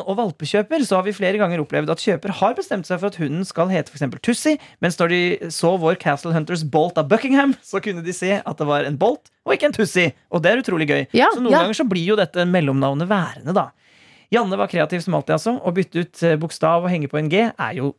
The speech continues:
Speaker 1: genialt. Da kan jeg jo velge Glive Nelvik, eller Jonas. Artig.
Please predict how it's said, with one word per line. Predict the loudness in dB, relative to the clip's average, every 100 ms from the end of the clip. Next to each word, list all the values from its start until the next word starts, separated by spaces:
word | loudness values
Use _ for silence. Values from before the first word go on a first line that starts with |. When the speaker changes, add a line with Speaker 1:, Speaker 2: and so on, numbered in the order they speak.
| _
Speaker 1:
genialt. | -6 -4 -4 -8 -12 -20 _ -2
Da | -2
kan | 0 -2
jeg | 0
jo | 0
velge | 0 -2 -4
Glive | 0 2 4 4
Nelvik, | 2 0 -2 0
eller | 0 0
Jonas. | 0 0 2 0 -2 -8 -12 _ _ _ _
Artig. | -20 -20